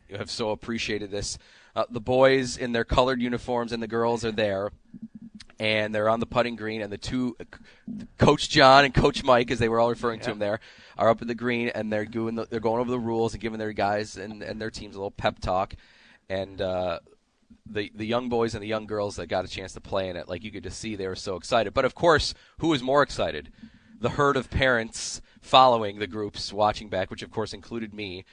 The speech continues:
Speaker 1: uh, watching
Speaker 2: You
Speaker 1: the,
Speaker 2: and your wife and
Speaker 1: the
Speaker 2: the parents.
Speaker 1: kids, uh,
Speaker 2: That's the
Speaker 1: yeah.
Speaker 2: coolest part about the kids,
Speaker 1: And our
Speaker 2: right?
Speaker 1: in-laws was in town. They came,
Speaker 2: Ah.
Speaker 1: too, and they loved it. But, um, it's such, such a cool thing, um, to, I think, get your kid really excited about golf. You move the tees up.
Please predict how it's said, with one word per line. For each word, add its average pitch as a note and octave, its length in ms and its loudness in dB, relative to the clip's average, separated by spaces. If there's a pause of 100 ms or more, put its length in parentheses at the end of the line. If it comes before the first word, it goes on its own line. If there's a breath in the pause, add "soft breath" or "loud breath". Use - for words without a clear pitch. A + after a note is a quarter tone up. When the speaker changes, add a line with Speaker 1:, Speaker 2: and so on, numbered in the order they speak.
(340 soft breath)
Speaker 1:
uh, F2+ 400 -4
watching G2+ 640 -2
Speaker 2:
You G#3+ 140 -8
Speaker 1:
the, A3 80 0
Speaker 2:
and B3 140 0
your A3+ 100 0
wife C#3 280 2
and C#3+ 60 -6
Speaker 1:
the C3+ 40 -6
Speaker 2:
the - 60 -2
parents. E3+ 220 -2
Speaker 1:
kids, - 180 -2
uh, F#3 40 6
Speaker 2:
That's E3 160 4
the - 60 2
Speaker 1:
yeah. - 60 -2
Speaker 2:
coolest G3+ 340 -2
part G#3 260 4
about B2+ 220 -4
the B2+ 100 -8
kids, B2+ 280 -4
Speaker 1:
And B2 80 4
our B2 80 12
Speaker 2:
right? B2+ 80 8
Speaker 1:
in-laws C#3+ 320 6
was A#2+ 80 -10
in C3 120 -4
town. C3 280 4
They - 80 2
came, D#3 280 4
Speaker 2:
Ah. B2+ 40 2
Speaker 1:
too, B2 240 0
and A#2 80 -2
they A2 100 0
loved A2+ 260 2
it. B2 140 -2
But, G#2+ 200 2 (360 loud breath)
um, G2+ 500 2
it's C3 180 0
such, - 300 -2
such E3 220 0
a B2+ 60 -4
cool D#3 300 -4
thing, A2+ 420 -2 (360 soft breath)
um, G2 480 -4 (200)
to, A2+ 500 -4 (140)
I G#2 100 -2
think, C#3 280 -10
get B2+ 260 -6
your A2+ 260 -4
kid A#2 300 -4
really C3+ 340 -2
excited G2 420 -2
about F2+ 240 -6
golf. G2 380 0 (640 soft breath)
You A#2+ 140 -8
move C#3 240 -4
the C3 60 -6
tees D#3+ 320 0
up. C#3 260 10